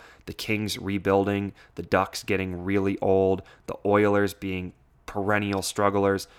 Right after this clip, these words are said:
Now they move into the Central, <laughs> which is a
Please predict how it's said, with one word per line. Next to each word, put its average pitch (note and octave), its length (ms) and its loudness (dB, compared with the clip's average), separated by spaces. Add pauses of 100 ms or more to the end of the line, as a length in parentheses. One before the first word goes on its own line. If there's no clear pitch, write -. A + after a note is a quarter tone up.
(240)
Now G#2 200 4
they A#2 120 2
move A2+ 240 2
into G2+ 220 0
the F2+ 80 -2
Central, F2+ 520 -4 (220)
<laughs> - 240 -20
which - 260 -4 (100)
is F#2 300 -2
a F2+ 120 -8